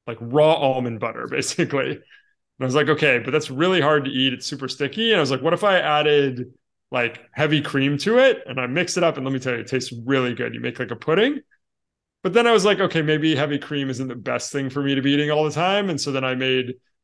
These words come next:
I've made this thing, which is almond butter, olive oil, and water. And now I do, like,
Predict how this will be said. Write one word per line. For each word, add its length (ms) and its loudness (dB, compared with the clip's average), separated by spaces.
I've 120 0
made 220 4
this 180 0
thing, 200 0
which 180 -4
is 160 -8
almond 320 2
butter, 340 2
olive 280 0
oil, 280 2
and 120 -6
water. 600 0
And 400 0
now 180 2
I 80 4
do, 200 -2
like, 260 -2